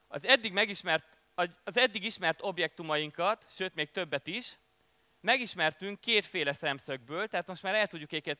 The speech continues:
őket képzelni, mint önmagában vett, ö, világok is. És ezzel igazából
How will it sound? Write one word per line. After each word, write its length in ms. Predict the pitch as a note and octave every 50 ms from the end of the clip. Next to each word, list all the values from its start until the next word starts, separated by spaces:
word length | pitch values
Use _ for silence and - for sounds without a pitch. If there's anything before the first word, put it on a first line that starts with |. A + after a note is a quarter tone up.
| _ -
őket 280 | F3 E3 D3+ E3 D3+
képzelni, 360 | - G3+ G3 E3 D3+ E3 D#3+
mint 200 | E3 D#3 D3+ -
önmagában 640 | - G3+ G3 E3+ C#3+ C3+ C#3+ C3+ B2+ B2 C3 C3 B2+
vett, 300 | B2+ B2+ B2+ - _ -
ö, 220 | C#3+ B2 A#2+ A#2+ B2 C3+ _ _ _ _ _
világok 580 | - C3+ C3 B2+ A#2+ A2 A2 A2 - B2 D3+ _ _ -
is. 280 | D#3 F#3+ A#3 - - _ _ _ _ _ _ _ _ _ _ _ _ _ _ _ _ _ _ -
És 220 | - F3+ - - - -
ezzel 320 | - A3+ A#3+ G#3 G#3+ G#3+
igazából 760 | G3 G3+ F#3 G#3 F3+ G#3 F#3+ F3+ F3+ E3 E3+ F#3+ G#3 A3+ A#3+